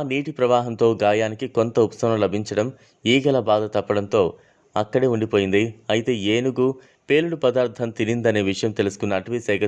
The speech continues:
సిబ్బంది సురేందర్, నీలకంఠన్ అనే మరో రెండు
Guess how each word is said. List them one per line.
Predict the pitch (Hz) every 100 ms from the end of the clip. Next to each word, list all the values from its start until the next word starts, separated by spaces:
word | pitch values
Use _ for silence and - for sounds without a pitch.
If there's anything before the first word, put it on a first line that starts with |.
| 101
సిబ్బంది | 90 98 95 120 - _ -
సురేందర్, | 120 123 120 120 131 -
నీలకంఠన్ | 101 110 117 113 104 107 101
అనే | 104 90 - _ _
మరో | 104 110 123 101
రెండు | 101 120 131